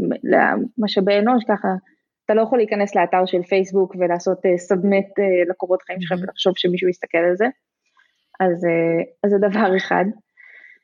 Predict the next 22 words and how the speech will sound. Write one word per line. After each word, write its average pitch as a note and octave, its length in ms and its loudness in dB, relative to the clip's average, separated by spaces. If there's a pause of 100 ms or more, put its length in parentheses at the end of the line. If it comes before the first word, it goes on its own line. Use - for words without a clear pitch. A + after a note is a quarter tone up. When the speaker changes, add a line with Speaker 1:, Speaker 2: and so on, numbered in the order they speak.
(240)
Speaker 1:
וזה G#3+ 460 2
משימה B3 320 2 (100)
קשה A3 300 0
בפני G#3+ 220 -2
עצמה, G3 420 0
כאילו F3+ 260 0
כל G3+ 180 4
פעם G3+ 100 0
Speaker 2:
נכון. G3 100 -4
Speaker 1:
לחפש F#3 440 -2
מישהו G3 260 0
שהוא F#3+ 180 2
יהיה F#3 120 4
רלוונטי. F3 640 -2 (920)
הדבר G3+ 360 0
השני A#3 380 2
זה A3+ 120 2
שצריך F#3+ 760 2
ללמוד G3+ 320 2
שיש - 1400 -4
דרך G#3 420 2
לענות, F3+ 580 -2